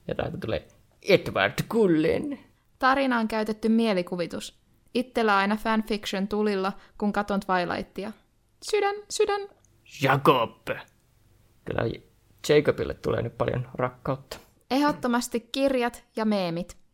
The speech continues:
Speaker 1: Nyt kun on meemirenesanssi,
Speaker 2: Mm.
Speaker 1: näemmä tullut. Bella ja Edward, niiden rakkaus- ja jännityskohdat.
Speaker 2: Nostalgiapärinät. Lisäksi onhan se nyt kutkuttava asetelma.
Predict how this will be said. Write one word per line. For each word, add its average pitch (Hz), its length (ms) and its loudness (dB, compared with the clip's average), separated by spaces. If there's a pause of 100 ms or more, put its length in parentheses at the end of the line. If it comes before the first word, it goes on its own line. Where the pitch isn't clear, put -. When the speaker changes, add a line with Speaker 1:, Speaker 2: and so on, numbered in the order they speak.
(220)
Speaker 1:
Nyt - 180 -10
kun - 140 -8
on 113 100 -4
meemirenesanssi, 120 1160 2 (360)
Speaker 2:
Mm. 214 200 -8
Speaker 1:
näemmä 113 320 -8 (240)
tullut. 117 480 -8 (1700)
Bella 143 280 4
ja 120 140 0
Edward, - 600 -4 (280)
niiden 127 300 -2
rakkaus- 139 640 0
ja - 100 -4
jännityskohdat. - 1500 -8 (520)
Speaker 2:
Nostalgiapärinät. 196 1200 -2 (360)
Lisäksi 254 440 0
onhan 233 220 2
se 247 80 -2
nyt 226 180 -2
kutkuttava 190 680 0
asetelma. 185 540 -2